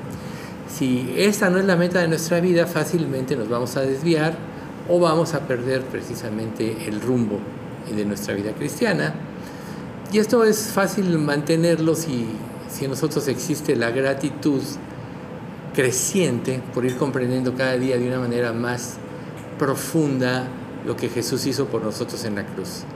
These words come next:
¿A qué grado? Al grado de menospreciar nuestra vida y todas las cosas antes que a Dios. Recuerden, "Si alguno viene a mí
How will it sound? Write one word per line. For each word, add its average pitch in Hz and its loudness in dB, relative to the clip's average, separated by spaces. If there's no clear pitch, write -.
¿A 113 -4
qué 190 4
grado? 220 6
Al 104 -4
grado 139 4
de 127 2
menospreciar 113 0
nuestra 110 -4
vida 143 0
y - -6
todas 135 4
las 117 0
cosas 123 0
antes 104 -4
que - -2
a 127 0
Dios. 196 0
Recuerden, 156 4
"Si - -2
alguno 120 0
viene 127 2
a 127 2
mí 185 2